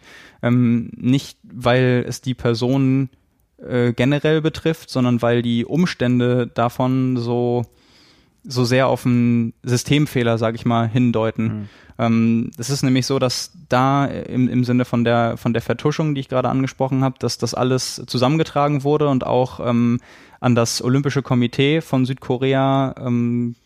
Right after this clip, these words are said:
Speaker 1: ja, a-, angezeigt oder gemeldet wurde. Und, ähm, es ist einfach nichts passiert. Und, äh, das ist natürlich dann, wenn der Anlass dann dafür ist, dass du nicht gehört wirst, dass du nicht ernst genommen wirst, dass, ähm, du dich überhaupt wahrscheinlich dann nach so einem langen Zeitraum traust,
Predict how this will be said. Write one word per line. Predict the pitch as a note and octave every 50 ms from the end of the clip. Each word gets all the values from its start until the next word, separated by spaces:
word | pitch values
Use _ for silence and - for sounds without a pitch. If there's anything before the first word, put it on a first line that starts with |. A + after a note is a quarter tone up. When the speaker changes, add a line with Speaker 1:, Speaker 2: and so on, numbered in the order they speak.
| _ -
Speaker 1:
ja, | - A#2 A#2 - B2+ A#2+ -
a-, | - - - - - -
angezeigt | - C3 C#3+ D3 D3+ - - - D3+ D#3 -
oder | B2 B2 A#2+
gemeldet | A#2 A#2+ A#2 A#2 B2 C#3 D3+ C#3+ - -
wurde. | D3 D3+ D#3 E3+ F3+ - - - - - - - _ _
Und, | - B2 B2 B2+ A#2+ - - -
ähm, | A2 A#2+ A#2 A#2 A#2+ A#2+ A#2 -
es | B2
ist | B2+ C3+
einfach | C3 B2 C3
nichts | B2 B2 A#2+ -
passiert. | - A#2+ - - C3+ A#2+ G#2+ - - _ _ - - - _ - - _ _ _ _ _
Und, | - - A#2 A2 A2+ A2 A2 - -
äh, | A#2 A#2 A#2 A2+ A#2 A#2 A2+
das | A#2 A#2 A#2 - - - - -
ist | - - B2 -
natürlich | - C3 B2 - - C3 B2+ B2 -
dann, | - B2 B2 B2
wenn | A#2+ A#2 A#2+ A#2 A2+
der | A2 A2 -
Anlass | - C3 B2 B2+ B2
dann | - B2+ B2
dafür | A#2 A#2+ A#2+ - - A2+
ist, | A#2+ C3 - - -
dass | B2 -
du | - B2+ A#2+ A#2
nicht | A#2 B2 B2+ - - - - - _ -
gehört | - A#2+ B2+ B2+ C3+ C#3+ - -
wirst, | D#3 E3 F3 - - -
dass | A#2+ -
du | - B2
nicht | A#2 A#2 -
ernst | A#2 B2+ C#3+ - -
genommen | D3 C#3+ C#3+ D3 D3 C#3+
wirst, | D3 D3+ D#3+ - - -
dass, | B2 A#2+ - -
ähm, | G2+ A2 A#2+ A#2+ A#2+ A#2 A#2
du | - B2
dich | B2 A#2+ -
überhaupt | B2+ A#2 A#2+ A2+ C3 B2+ - -
wahrscheinlich | B2+ - - B2+ B2 B2+ B2+
dann | - A#2+ A#2
nach | A#2+ A#2+
so | - B2
einem | B2 B2 A#2+ A#2
langen | A#2 B2 B2+ A#2+ B2 A#2+ B2 A#2+ -
Zeitraum | - - B2 B2 - - B2 A#2 A#2 A#2
traust, | - - - A#2+ C3 D3 E3 - - -